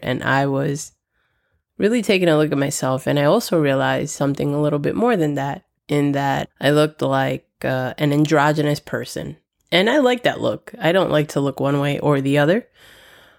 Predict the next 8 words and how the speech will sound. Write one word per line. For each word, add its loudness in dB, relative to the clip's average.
I 2
kinda 0
resonate 0
a -8
lot -6
with -4
that -8
and 0